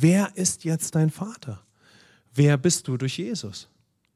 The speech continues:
Geliebt, ja, wir sind geliebt, gesalbt, gerufen, ja. Und über diese Frage der Beziehung mit Gott und was das für uns bedeuten kann, können wir noch einen Blick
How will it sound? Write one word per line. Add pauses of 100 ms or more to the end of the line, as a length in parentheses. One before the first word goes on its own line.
(600)
Geliebt,
ja,
wir
sind
geliebt,
gesalbt,
gerufen,
ja. (3000)
Und
über
diese
Frage (720)
der
Beziehung
mit
Gott (300)
und
was
das
für
uns
bedeuten
kann, (340)
können
wir
noch
einen
Blick